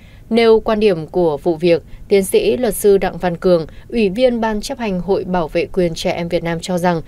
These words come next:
dưới góc độ pháp lý thì ai thực hiện hành vi vi phạm pháp luật, người đó phải chịu trách nhiệm, không có chuyện cha mẹ thực hiện hành vi vi phạm pháp luật mà con cái phải chịu hậu quả.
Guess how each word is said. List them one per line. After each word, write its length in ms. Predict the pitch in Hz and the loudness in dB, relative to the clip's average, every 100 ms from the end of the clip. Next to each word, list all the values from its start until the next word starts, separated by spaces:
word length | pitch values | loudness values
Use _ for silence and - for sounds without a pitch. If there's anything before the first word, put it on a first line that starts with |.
| - - | -12 -12
dưới 140 | - 247 | -2 0
góc 180 | 330 - | 0 2
độ 140 | 208 | 0
pháp 240 | 175 202 | 0 -4
lý 240 | 233 214 240 | 2 2 2
thì 140 | 277 208 | -2 -2
ai 320 | - 240 240 | -2 -6 -4
thực 180 | 226 175 | -4 -2
hiện 160 | 190 - | -4 -4
hành 260 | 180 175 | -4 -4
vi 240 | 165 220 208 | -2 -2 -2
vi 240 | 208 214 | 0 0
phạm 240 | 208 202 | 0 -4
pháp 200 | 175 254 | -4 -2
luật, 140 | 226 180 - - - | 2 0 -2 -14 0
người 140 | 240 | 2
đó 180 | 214 220 | 2 -2
phải 220 | - 226 | -2 -2
chịu 220 | 170 180 175 | -2 -4 -4
trách 160 | 254 | -6
nhiệm, 340 | 254 214 160 170 | 0 0 0 -6
không 320 | - 262 240 | 0 0 0
có 120 | 208 | -4
chuyện 280 | - 254 170 - - | 0 0 0 -8 -10
cha 160 | - 294 | -4 -2
mẹ 220 | 269 196 | -2 -4
thực 180 | 214 196 | -4 -2
hiện 140 | 190 | -4
hành 220 | 180 202 | -4 -4
vi 200 | 202 269 | -4 -4
vi 160 | 254 262 | -4 -4
phạm 260 | 247 202 | -4 -6
pháp 200 | 180 269 | -6 -2
luật 140 | 226 170 - - - | 0 0 -4 -10 -4
mà 100 | 208 | -2
con 220 | 262 269 | -2 -2
cái 240 | 226 202 | -4 -6
phải 220 | 240 247 | -4 -4
chịu 280 | - - 147 | -4 -4 -4
hậu 140 | 147 143 | -4 -2
quả. 320 | 175 165 | 0 -2